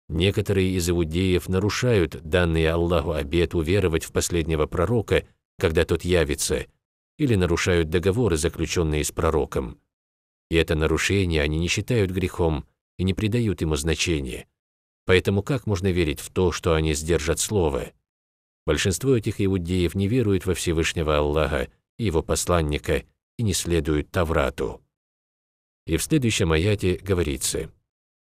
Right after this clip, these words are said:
Когда от Всевышнего Аллаха к этим иудейским ученым пришел посланник, подтверждающий Таврат, Мусу и его пророческую миссию,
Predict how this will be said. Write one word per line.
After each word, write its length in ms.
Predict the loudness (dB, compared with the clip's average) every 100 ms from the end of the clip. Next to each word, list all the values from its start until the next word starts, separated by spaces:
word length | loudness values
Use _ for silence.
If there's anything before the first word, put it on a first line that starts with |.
| _ -8
Когда 340 | -4 0 2 0
от 80 |
Всевышнего 600 | 0 0 0 0 0 2 4
Аллаха 520 | 4 2 0 0 0
к 80 | -2
этим 260 | -2 0
иудейским 640 | 0 -2 -2 -2 -2 -2 -2
ученым 540 | -2 0 0 0 -2
пришел 340 | -4 -2 -2
посланник, 720 | 0 -2 0 0 0 0 -4
подтверждающий 840 | -6 -2 -2 -2 0 0 0 -2 -4
Таврат, 540 | -2 0 2 2 0 -8 _ _ _
Мусу 580 | -4 0 2 2 2 0
и 80 | 0
его 180 | 0 0
пророческую 800 | 2 2 2 0 -2 -2 -2 0
миссию, 540 | -2 -2 -2 -2 -2